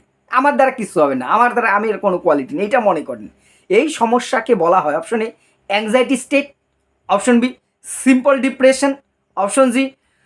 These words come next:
আহ, delusional ডিপ্রেশন, অপশন ডি ম্যানিক ডিপ্রেশন। কোন ধরনের ডিপ্রেশন বা স্ট্রেসের মধ্যে এটাকে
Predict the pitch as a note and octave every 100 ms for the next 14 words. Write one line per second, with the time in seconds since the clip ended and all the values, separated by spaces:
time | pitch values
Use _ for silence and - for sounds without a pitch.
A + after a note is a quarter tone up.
0 | _ _ F3 F3 F3+ F3+ A#3 C4+ C4+ C#4+
1 | C#4+ C4+ - - G#3 C4 - C4+ C4+ C#4
2 | C4+ _ _ F#3+ G3 B3+ A#3+ C4 - _
3 | - C3 E3 G#3 B3+ C#4 F#3+ G#3 G#3 C#3+
4 | - A#2 - _ - B3 C4+ B3+ G3 G#3+
5 | G#3 G#3+ D4 - E3 F3+ G3+ F#3+ G3+ F#3+
6 | F#3 _ E3+ D3+ E3+ D3 D3 C#3+ A3 G#3
7 | G3 - D#4+